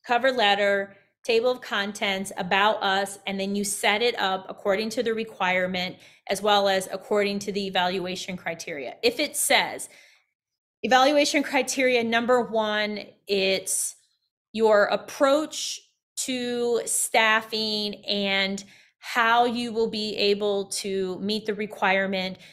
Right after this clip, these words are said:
that your team is available twenty-four hours a day and that, that you provide examples of how you've done that.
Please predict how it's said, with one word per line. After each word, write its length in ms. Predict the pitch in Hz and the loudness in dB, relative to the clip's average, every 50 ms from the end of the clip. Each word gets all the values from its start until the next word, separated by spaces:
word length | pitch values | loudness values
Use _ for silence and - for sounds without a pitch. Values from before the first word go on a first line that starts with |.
| _ _ _ | _ _ _
that 320 | - 185 180 175 175 - 185 | 0 2 2 0 -2 -2 0
your 180 | 208 214 220 | 0 2 2
team 320 | 214 220 - 233 214 208 208 | 0 -2 -4 -4 -2 -2 -2
is 140 | 190 190 | -2 -2
available 600 | 208 185 - 202 196 196 190 185 180 196 190 185 | -4 -2 0 2 2 2 2 0 -2 -4 -4 -4
twenty-four 600 | 180 - - 220 214 208 214 214 214 - 220 202 | -6 -6 -4 -4 -2 -2 -2 -2 0 0 0 2
hours 360 | - - 190 190 196 196 190 196 | 2 2 2 2 2 0 0 -2
a 80 | 202 | -4
day 560 | 196 185 196 185 180 180 175 180 180 180 175 - - - - _ - | -2 0 0 2 2 2 2 0 0 -2 -6 -10 -16 -20 -10 _ -2
and 200 | 208 202 202 196 | -2 0 0 0
that, 140 | 180 - - _ _ - | -2 -4 -6 _ _ -6
that 280 | 175 180 180 - 185 | -2 -2 -2 -2 -2
you 280 | 185 196 220 226 240 233 | -4 -4 -2 -2 -4 -6
provide 720 | 226 - 254 226 196 208 190 190 190 190 196 190 185 190 - | -4 -4 -2 0 2 2 4 4 4 2 0 0 -2 -4 -8
examples 500 | 202 185 180 208 202 202 196 202 185 196 | -10 -6 -4 -2 -2 -2 -2 -4 -6 -6
of 80 | 180 | -6
how 160 | - - 190 | -6 -4 -2
you've 240 | 180 185 190 190 170 | -2 -2 -4 -4 -2
done 200 | - 196 185 180 | -2 -2 -2 -2
that. 220 | 170 139 123 - | -2 -4 -6 -6